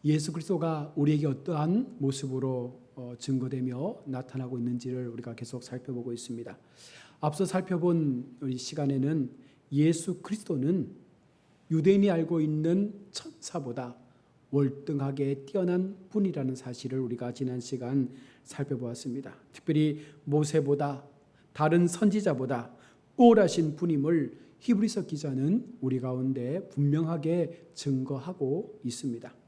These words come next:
오늘 본문의 말씀에서도 예수 그리스도는 모세보다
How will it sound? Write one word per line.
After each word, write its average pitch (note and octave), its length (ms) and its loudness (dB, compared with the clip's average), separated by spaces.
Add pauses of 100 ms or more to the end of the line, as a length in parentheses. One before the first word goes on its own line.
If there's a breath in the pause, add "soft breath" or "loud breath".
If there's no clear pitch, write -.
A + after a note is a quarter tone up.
(520 loud breath)
오늘 G#3+ 240 8
본문의 F#3+ 440 6
말씀에서도 D3+ 1200 -2
예수 E3+ 480 0
그리스도는 G3 760 2 (340 loud breath)
모세보다 C#3+ 800 0